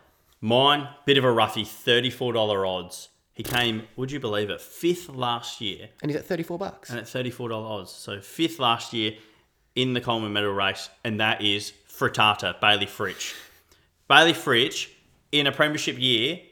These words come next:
Speaker 1: kicked sixty goals. He kicked six goals in a grand final. What more do you need from this man? I think this year, with Lachie Hunter coming in, he's gonna provide the ball to Fritsch almost every time, and he's gonna be clinical. Last year, he scored in every single round,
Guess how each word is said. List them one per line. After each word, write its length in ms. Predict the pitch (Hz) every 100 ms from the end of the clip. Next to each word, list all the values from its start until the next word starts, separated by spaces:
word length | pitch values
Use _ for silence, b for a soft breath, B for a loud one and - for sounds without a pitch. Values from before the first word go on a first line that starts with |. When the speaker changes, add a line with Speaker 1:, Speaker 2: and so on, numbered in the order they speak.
| _
Speaker 1:
kicked 200 | 139 -
sixty 420 | - 160 - 139
goals. 380 | 123 120 95 -
He 100 | 127
kicked 160 | 131
six 320 | - - 170 -
goals 320 | 147 135 131
in 80 | 127
a 20 |
grand 280 | 123 120 113
final. 400 | 107 107 95 85 _ _ _ _ _
What 180 | 151 170
more 140 | 165
do 80 | 160
you 80 | 151
need 180 | 131 131
from 160 | 156
this 180 | 131 127
man? 240 | 120 95 92 b b
I 60 | -
think 160 | 151
this 240 | 147 143 143
year, 220 | 139 139 -
with 220 | 131 131 - -
Lachie 240 | 139 143
Hunter 220 | 135 131
coming 300 | 131 127 117
in, 260 | 117 127 127 b b b
he's 140 | 117
gonna 180 | 110 131
provide 380 | 127 117 123 123
the 80 | 113
ball 280 | 120 117 110
to 100 | 113
Fritsch 360 | - 123 117 -
almost 400 | 143 135 127 -
every 260 | 127 127
time, 380 | 120 131 175 240 - _ _ _ _ _
and 80 | 104
he's 120 | 104
gonna 140 | 110 101
be 80 |
clinical. 640 | 98 - 107 104 101 - 85 _ _ _ _ -
Last 400 | 113 135 - 120
year, 280 | 127 180 - _ _ _ _ _
he 60 | -
scored 280 | - 113 104
in 120 | 104
every 220 | 110 123
single 260 | - 113 104
round, 380 | 104 135 208